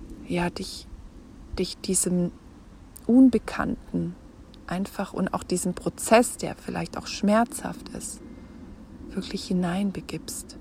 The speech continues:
Und vor allem Vertrauen. Und da rede ich von Gottvertrauen, Urvertrauen. Urvertrauen ist das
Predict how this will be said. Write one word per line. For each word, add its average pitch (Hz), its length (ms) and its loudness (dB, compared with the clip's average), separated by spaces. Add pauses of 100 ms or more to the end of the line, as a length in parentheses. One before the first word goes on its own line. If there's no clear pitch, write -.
(640)
Und 196 220 2
vor - 180 -6
allem 165 280 -2
Vertrauen. - 720 -8 (420)
Und 165 140 -4
da 165 80 2
rede 170 220 0
ich - 120 -10
von 180 240 -6
Gottvertrauen, - 920 -8 (760)
Urvertrauen. 165 960 -2 (1300)
Urvertrauen 208 760 6
ist - 200 -6
das - 140 -4